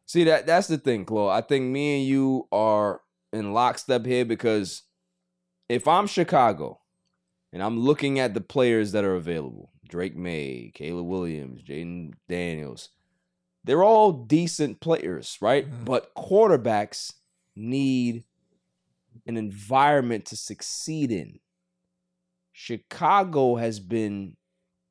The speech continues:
Speaker 1: bad in regards to quarterback play for a very long time. They don't have great weapons. They have decent weapons, like Mooney's over there, right?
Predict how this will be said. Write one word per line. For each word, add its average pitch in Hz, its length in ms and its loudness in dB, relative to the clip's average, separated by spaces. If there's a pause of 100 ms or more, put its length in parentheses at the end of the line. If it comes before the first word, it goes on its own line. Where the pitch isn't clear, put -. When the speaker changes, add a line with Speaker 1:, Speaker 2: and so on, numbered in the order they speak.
Speaker 1:
bad 131 520 2
in 127 120 -4
regards 120 380 0
to 107 120 -10
quarterback 113 720 -4
play 98 240 -6
for 92 300 -10
a 92 60 -12
very 135 340 -6
long 151 320 -4
time. 143 420 -10 (600)
They 127 140 2
don't 160 280 0
have 127 500 0
great 117 480 -2
weapons. 180 720 -2 (460)
They 85 100 -8
have 80 440 -6
decent 127 420 -6
weapons, 104 500 -6
like 82 160 -6
Mooney's 120 500 -2
over 107 240 2
there, 101 180 0
right? 117 280 0